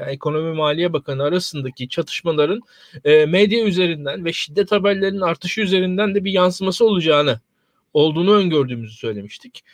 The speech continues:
E, bu tüm olan bitenler, yani bu genel, e, şiddet yükselişini tesadüf olarak görmüyorum ben.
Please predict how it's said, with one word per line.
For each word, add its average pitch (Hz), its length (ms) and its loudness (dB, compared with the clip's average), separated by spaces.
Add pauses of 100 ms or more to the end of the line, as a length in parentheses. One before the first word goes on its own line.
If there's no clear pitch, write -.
(280)
E, 151 300 2
bu 247 280 -4
tüm 269 260 -6
olan 196 340 2
bitenler, 147 460 -4
yani 143 320 -6
bu 170 200 -2
genel, 180 460 0
e, 156 380 -4
şiddet 190 640 -2
yükselişini 190 1080 -4
tesadüf 185 480 0
olarak 196 320 -2
görmüyorum 151 540 -2
ben. 320 160 -14